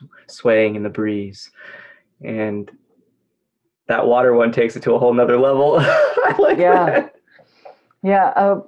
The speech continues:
Speaker 2: naturopathic, uh, no, homeopathic friend, uh, doctor, friend of mine, recently was talking with me about attention.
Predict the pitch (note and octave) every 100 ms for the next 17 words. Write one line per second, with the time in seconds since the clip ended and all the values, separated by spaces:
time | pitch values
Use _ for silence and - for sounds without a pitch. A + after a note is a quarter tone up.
0 | - G#3 G#3 C#4 A3 G#3+ F#3 E3+ - -
1 | D#3+ D3+ D3+ - F3+ C#3 - A#3 A3 F#3+
2 | F#3 F3+ D3+ - - D#3+ D#3 C#3+ D#3 C#3+
3 | D#3 E3 E3 E3 C3 C3 - D#3 D#3+ D3+
4 | D3 C#3+ C#3 G2 F2+ - _ _ _ _
5 | - G#3 G#3+ - F3+ - E3 D#3 C#3+ C3
6 | - D#3+ D3+ D3+ - D#3+ D3 D3 D3+ D3
7 | D3 C#3 - C#3 - D3+ D3 B2 A#2 -